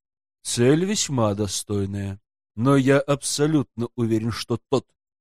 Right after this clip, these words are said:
кто не разбирается в средствах для достижения этой цели, придя к власти, ни свободы, ни благополучия народу не доставит.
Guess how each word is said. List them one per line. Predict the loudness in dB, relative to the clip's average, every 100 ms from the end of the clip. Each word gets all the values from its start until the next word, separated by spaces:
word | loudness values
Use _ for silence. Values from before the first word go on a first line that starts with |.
| _ _ -6
кто | 2 4 2
не | -2 0
разбирается | 2 2 0 2 2 0 -2
в | -2
средствах | 0 2 2 0 -4 -4
для | 0 0
достижения | 2 0 0 -2 0 0 -2 -4
этой | -6 -2 -2
цели, | -2 -2 -4 -6 -16 _ _ _ _ _ _ _ _
придя | 0 2 2
к | 2
власти, | 0 0 0 0 -2 0
ни | 0 -2
свободы, | 0 0 2 0 0 -6 -14 _ _ _ _ -2
ни | 4 6
благополучия | 8 6 6 4 6 6 4 4 4
народу | 4 2 2
не | 0
доставит. | 0 -2 2 2 2